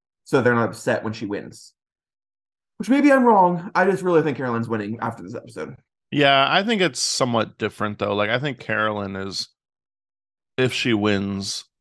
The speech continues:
Speaker 2: she has earned it more than Gabler did. I think Gabler's win, there's a good chunk of just, like, uh, the jury being mad and just being, like, going for Gabler and not wanting to vote for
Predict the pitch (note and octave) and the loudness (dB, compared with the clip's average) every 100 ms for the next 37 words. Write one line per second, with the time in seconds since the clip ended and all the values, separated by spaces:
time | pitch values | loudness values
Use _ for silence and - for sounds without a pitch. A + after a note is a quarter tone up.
0 | - - A#2 G#2+ F#2 - F#2 F2+ - F#2 | -10 -4 0 0 0 -4 -4 -4 -4 -4
1 | F2+ F2+ F2+ F#2 F#2 F#2 F#2+ F#2 F#2+ A#2 | -4 -6 -6 -8 -6 -6 -4 -4 -4 -4
2 | G#2+ - G2 F#2+ G2 F#2+ F#2 F2+ F#2 F#2 | -6 -4 -6 -4 -4 -4 -6 -12 -10 -6
3 | F#2+ F2+ F2+ F#2 _ _ A2+ G#2+ G2 F#2+ | -6 -6 -8 -12 _ _ -2 0 0 -2
4 | G#2 G2 - F#2+ F#2+ F2+ F#2 F2 - F#2 | -2 -2 -6 -4 -4 -6 -8 -6 -4 -2
5 | F2+ - - F2+ F2 D#2 D#2+ - - _ | -2 -6 -6 -2 0 -2 -4 -8 -14 _
6 | _ _ _ _ _ A2 G#2 F#2 G2+ G2 | _ _ _ _ _ -6 -4 -2 0 0
7 | G2 F#2 F#2+ F#2+ F#2+ G2 _ _ - G#2 | -2 -4 -6 -6 -6 -10 _ _ -8 -2
8 | G#2 A2 A2 G#2+ G#2+ F#2 F2+ F2+ F#2+ - | 0 0 0 0 -4 -6 -8 -8 -10 -10
9 | - F#2+ - F#2+ F2+ F2+ F2+ F2+ - E2+ | -8 -6 -6 -8 -6 -4 -4 -6 -10 -6
10 | F#2 F2+ F#2 F#2 E2+ E2+ F2+ G2 F#2 F2+ | -6 -4 -4 -4 -4 -8 -12 -8 -6 -4
11 | - F#2+ F#2 F#2 F#2 F#2 - - F#2 G2 | -4 -6 -6 -8 -6 -6 -6 -4 -4 -4